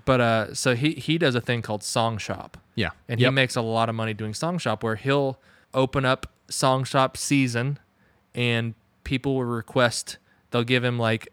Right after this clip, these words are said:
Speaker 1: a, a, you know, a, s-, essentially he writes personalized songs for X amount of money.
Speaker 2: <laughs> Yeah.
Speaker 1: There are different tiers of that thing.
Speaker 2: Yeah.
Speaker 1: And I'm sh-,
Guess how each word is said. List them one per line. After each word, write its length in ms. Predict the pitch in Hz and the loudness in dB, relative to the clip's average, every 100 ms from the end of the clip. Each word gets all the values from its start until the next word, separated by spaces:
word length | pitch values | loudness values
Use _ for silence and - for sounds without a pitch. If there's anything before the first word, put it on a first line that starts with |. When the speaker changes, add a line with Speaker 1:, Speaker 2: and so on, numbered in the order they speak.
| - | -6
Speaker 1:
a, 140 | 131 - | -6 -6
a, 200 | - 127 120 | -4 -4 -2
you 140 | 139 127 | -2 0
know, 100 | 113 | 2
a, 100 | 113 - _ - - _ | -2 -6 _ -20 -20 _
s-, 160 | - - | -10 0
essentially 400 | 151 143 190 151 | 2 4 4 4
he 160 | 135 139 | 2 2
writes 260 | 123 127 - | 4 2 2
personalized 680 | - 120 113 127 117 117 - | 0 0 2 -2 0 -2 -2
songs 460 | 120 110 107 110 | 0 0 0 -4
for 220 | - 117 117 | -4 -4 -2
X 180 | 113 131 | -2 -2
amount 240 | 120 120 | 0 0
of 60 | 117 | 0
money. 320 | 110 113 110 | 0 -2 -2
Speaker 2:
<laughs> 40 | |
Yeah. 200 | 160 131 - | -2 -4 2
Speaker 1:
There 100 | 135 | 4
are 60 | 123 | 4
different 320 | 123 139 - | 2 -2 -4
tiers 400 | - 143 120 110 | 0 2 2 2
of 80 | 104 | 0
that 220 | 110 - | -2 -4
thing. 300 | - 107 110 | -6 -4 -2
Speaker 2:
Yeah. 260 | 113 123 113 | -2 -2 -2
Speaker 1:
And 120 | 151 147 | 2 2
I'm 120 | 156 | 2
sh-, 160 | - | -2